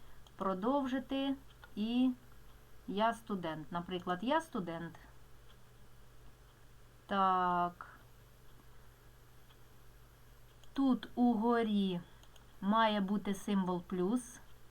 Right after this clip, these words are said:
Стоп. І він запропонує вам ввести код класу.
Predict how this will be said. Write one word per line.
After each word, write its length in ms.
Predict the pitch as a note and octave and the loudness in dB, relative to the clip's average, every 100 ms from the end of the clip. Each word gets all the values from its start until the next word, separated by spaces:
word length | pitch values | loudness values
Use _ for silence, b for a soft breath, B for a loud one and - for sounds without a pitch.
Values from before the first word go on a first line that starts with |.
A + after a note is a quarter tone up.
| - - - | -20 -20 -18
Стоп. 320 | - - F3 F3+ - - - - - - - - - - - - - - - - A#3+ | -12 -6 -4 -6 -14 -16 -18 -18 -18 -18 -20 -20 -18 -18 -20 -20 -20 -18 -18 -10 2
І 320 | D4 E4+ - | 4 4 2
він 300 | G#3 B3+ D4+ | 4 4 6
запропонує 720 | B3+ B3 A#3+ A3 A#3+ C4 C4 | 4 4 2 4 6 8 6
вам 260 | A3 A3+ G#3 | 6 6 6
ввести 420 | F#3 A#3 A#3 G#3 | 6 6 4 -6
код 320 | - G#3+ G#3+ | -2 -2 -2
класу. 580 | - F#3 F3+ E3 - D#3+ | -2 2 4 2 -6 -10